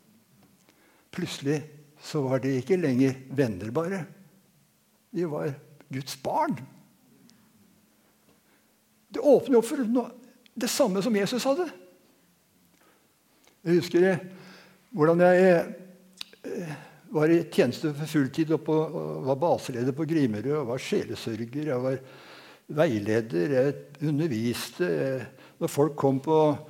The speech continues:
på, på Grimerød, så spurte de nesten alltid etter meg. Og, eh, og, eh, hvem var Øyvind? Jo, det var han som holdt på sånn. Men så merket jeg at det liksom, alt ble borte.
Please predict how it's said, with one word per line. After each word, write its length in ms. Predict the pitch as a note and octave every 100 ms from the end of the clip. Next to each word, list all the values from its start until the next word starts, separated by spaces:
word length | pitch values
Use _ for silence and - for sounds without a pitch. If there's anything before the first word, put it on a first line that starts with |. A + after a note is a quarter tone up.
| - - - _
på, 120 | D#3 D3+ D3+ D3+ C#3+ C3 - - - -
på 120 | E3+ E3
Grimerød, 460 | D#3+ A#2+ B2 D#3+
så 180 | D3+ E3 D#3 D3 C#3
spurte 540 | - - C3+ - C3
de 160 | D#3 D3+
nesten 320 | C#3 B2 C#3+
alltid 280 | A#2+ A#2 D#3
etter 140 | G3
meg. 340 | D3 D#3 F#3 G#3 - - _ _ _ _ _ _ _ _ _ -
Og, 240 | D#3+ D#3
eh, 280 | E3 E3 C#3 G#2+ - - _ _ _ _ _ - - -
og, 260 | D#3+ D3
eh, 300 | D#3 D3+ D3+ B2 C3 -
hvem 280 | D#3+ D3+ D#3+
var 220 | D3+ E3+
Øyvind? 320 | D3 A#2+ G3+ F#3
Jo, 140 | G3
det 160 | F#3 F3+
var 100 | F3
han 160 | F3
som 280 | E3+ F3+ F3 D3+ - _ -
holdt 180 | F3 -
på 100 | D#3+
sånn. 220 | E3 A3 - - - _ - - - _ _ _
Men 220 | C4+ A3+
så 300 | - D4+ A#3+
merket 400 | F#3 G3+ - -
jeg 80 | F3
at 140 | F3 B3
det 80 | G#3
liksom, 240 | A3 A3 G3 - _ _ _ D3+
alt 240 | E3+ - -
ble 180 | D#3+ G#3
borte. 480 | G#3 F3 - -